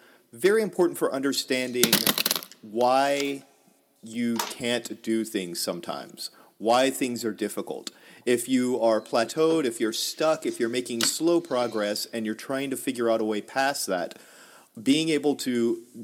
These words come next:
distinguish between the ability you're trying to achieve and the capabilities that get you there and understand what to work on next is one of the most important things you can do to actually be effective and efficient in your training. So, that's what we're doing today.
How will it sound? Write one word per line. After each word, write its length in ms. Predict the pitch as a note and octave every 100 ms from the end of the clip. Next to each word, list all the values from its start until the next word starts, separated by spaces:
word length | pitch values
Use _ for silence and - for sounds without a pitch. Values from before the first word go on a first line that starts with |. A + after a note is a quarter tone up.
| - _
distinguish 540 | A#2+ A#2 E3+ E3 C#3+ C3
between 500 | B2 - B2 A#2 A#2
the 280 | G#2+ A2+ G#2
ability 440 | G#2+ B2 D3+ D3
you're 140 | C#3+ B2+
trying 320 | - B2+ B2
to 100 | A2+
achieve 400 | A2 A#2 A2 A2
and 160 | G#2+ G#2+
the 60 |
capabilities 720 | - A#2+ A#2 G#2 A2 G#2 G2+ G#2
that 160 | -
get 180 | G#2 G2
you 140 | G#2 G2
there 300 | F#2+ F2+ - - -
and 240 | A2 G#2+ A#2
understand 520 | C3+ C3+ C3 B2+ G#2
what 180 | A2 -
to 80 | B2+
work 300 | A2+ A2 A2+
on 180 | G2
next 340 | F#2+ F2+ - -
is 160 | A2+ G2+
one 140 | A2
of 40 | G#2+
the 60 |
most 300 | G#2 A2+ A#2
important 400 | A2+ - G#2+ G#2
things 260 | - G#2 G2+
you 80 | F#2
can 140 | F#2
do 240 | G#2 B2+ -
to 100 | G2+
actually 320 | G2+ - G2+
be 140 | G2
effective 420 | G2 - G2 G2+
and 80 | F#2
efficient 380 | F2+ G2+ G2 F2
in 100 | D#2+
your 80 | E2+
training. 320 | - D2+ -
So, 320 | - F3+ C#3 - - - _ _ _ - - -
that's 200 | G#2+ B2+
what 120 | G#2
we're 100 | G#2+
doing 200 | B2+ F#2+
today. 200 | -